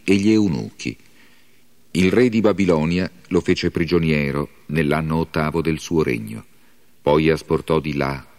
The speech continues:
tutti i tesori del tempio del Signore, i tesori del palazzo reale, e frantumò tutti gli oggetti d'oro che Salomone, re di Israele, aveva fabbricato per il santuario del Signore,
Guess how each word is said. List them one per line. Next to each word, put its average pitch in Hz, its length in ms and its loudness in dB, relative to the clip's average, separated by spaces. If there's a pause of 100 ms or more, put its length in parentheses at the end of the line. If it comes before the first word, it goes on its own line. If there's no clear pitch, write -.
(200)
tutti 82 300 -2
i 80 80 0
tesori 82 500 0
del 78 240 -2
tempio 80 420 -2
del 78 160 0
Signore, 69 720 -6 (280)
i 71 80 -8
tesori 80 460 2
del 80 180 -2
palazzo 85 440 -4
reale, 58 500 -4 (360)
e 76 60 4
frantumò 90 720 0
tutti 131 320 0
gli 117 80 0
oggetti 104 500 0
d'oro 101 380 2
che 98 140 -2
Salomone, 85 880 0
re 80 220 2
di 80 160 -2
Israele, 80 680 2 (360)
aveva 85 380 2
fabbricato 90 840 -2
per 98 220 0
il 95 160 -2
santuario 90 720 0
del 87 160 2
Signore, 57 640 -4